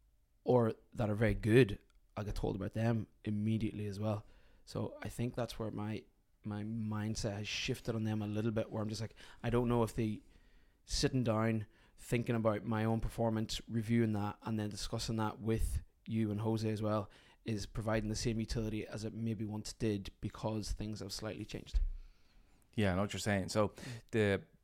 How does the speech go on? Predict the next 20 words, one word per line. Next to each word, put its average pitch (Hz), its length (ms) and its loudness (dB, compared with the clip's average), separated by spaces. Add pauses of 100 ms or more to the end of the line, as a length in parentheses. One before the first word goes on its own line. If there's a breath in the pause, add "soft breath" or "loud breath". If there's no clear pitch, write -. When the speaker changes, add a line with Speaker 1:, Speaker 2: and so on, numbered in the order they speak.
(400)
Speaker 2:
the - 240 -6
environment 107 640 4
of - 200 -2
constant 110 400 0
feedback, 87 560 -2
Speaker 1:
Yeah. 107 240 -4
Speaker 2:
you'd 92 200 -4
prefer 90 380 -2
to - 160 -8
having 87 320 -2
the 82 80 -6
structured 90 720 -4
every 90 200 0
six - 340 -6
months 85 320 -2
sort - 360 -8
of 92 60 -6
a - 40 -6
Speaker 1:
Yeah. 90 80 -6
Speaker 2:
thing. - 340 -10